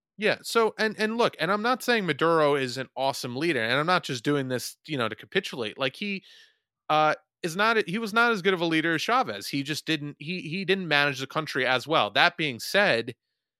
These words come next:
he's not at all what people portray him as. He's, he, he's just, you know, he's not up to the challenge of, of running the country quite as well, but he's also had,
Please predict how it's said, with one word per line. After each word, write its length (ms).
he's 280
not 380
at 100
all 280
what 160
people 240
portray 400
him 140
as. 360
He's, 320
he, 380
he's 240
just, 300
you 100
know, 180
he's 220
not 260
up 200
to 100
the 320
challenge 800
of, 540
of 260
running 320
the 80
country 380
quite 320
as 160
well, 200
but 120
he's 140
also 260
had, 340